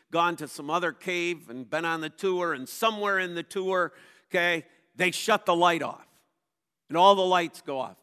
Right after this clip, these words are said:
and it is dark. The complete absence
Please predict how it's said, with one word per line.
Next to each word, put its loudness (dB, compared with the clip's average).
and -2
it 2
is 0
dark. 2
The -2
complete -2
absence 0